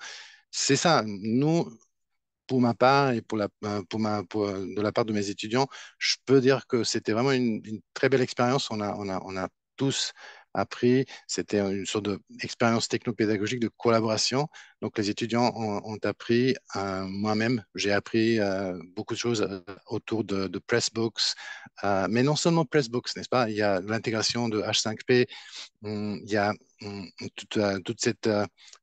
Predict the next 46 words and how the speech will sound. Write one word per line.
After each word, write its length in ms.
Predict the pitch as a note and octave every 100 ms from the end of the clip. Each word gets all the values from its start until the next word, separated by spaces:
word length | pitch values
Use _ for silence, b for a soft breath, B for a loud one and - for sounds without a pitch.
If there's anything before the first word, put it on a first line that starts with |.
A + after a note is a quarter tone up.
| -
partie 380 | A2+ - B2 A2
qui 240 | A#2 A2+
est 160 | A2 G#2+
mise 240 | A2 A2
en 80 | A2+
page, 380 | A#2+ A#2+ A2+ - _
qui 100 | -
est 40 | F#2+
donc 240 | G#2 - G#2
vraiment 300 | A2 A2+ A#2
comment, 400 | - A2+ A2 A#2+ B B B B G2+
euh, 260 | G2+ G2
ça 160 | - G2+
se 100 | -
passe 380 | A2+ - - -
en, 500 | G2+ G2 F#2 F#2 F2+
dans 160 | F#2 F#2+
le 100 | G2
transfert 520 | A2+ G#2+ - A2 G#2
des 100 | F#2
documents, 600 | F#2+ - G#2 G#2+ A2 F#2+ -
nos 440 | - G2 G#2 G2+ G2+
fiches, 460 | - A2+ - - - _
les 140 | F#2 F2+
fiches 340 | - G#2 - B B B _
qui 140 | -
étaient 200 | F#2+ G2+
à 80 | F#2+
l'origine 460 | F#2+ G2 F#2 G2+ G2+ B B -
étaient 200 | - F#2+
dans 200 | G2 F#2
un 100 | F2+ -
format 320 | G2+ G2 G2
Word, 300 | F2+ G#2 G#2+
donc 180 | G2 F2
c'était, 240 | - - F2
c'était 260 | E2+ -
aussi 280 | F#2 - G2
un 80 | F2+
petit 120 | -
peu 120 | G#2
la 120 | F#2
question 300 | - F#2 G#2
de 80 | G2
voir 240 | F#2+ G2+ -
comment 280 | G2 G2